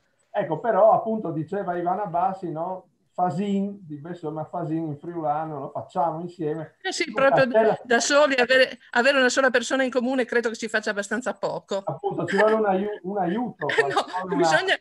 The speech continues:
Speaker 2: bisogna riuscire a recuperare tutto il personale che è andato in pensione e forse dopo si può parlare per fare qualche cosa.
Speaker 1: Ecco. Cosa dici, Luca Postregna? Dove sei? Eccolo là. Come si può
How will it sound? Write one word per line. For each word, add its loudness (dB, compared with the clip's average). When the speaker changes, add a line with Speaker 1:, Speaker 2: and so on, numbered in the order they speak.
Speaker 2:
bisogna -2
riuscire 0
a 4
recuperare 0
tutto -4
il -6
personale -2
che -6
è 2
andato 0
in -4
pensione -2
e -4
forse -2
dopo 0
si -6
può -6
parlare -2
per -8
fare -6
qualche -12
cosa. -12
Speaker 1:
Ecco. -12
Cosa 2
dici, -2
Luca -2
Postregna? -8
Dove -16
sei? -14
Eccolo -12
là. -16
Come -2
si -4
può 4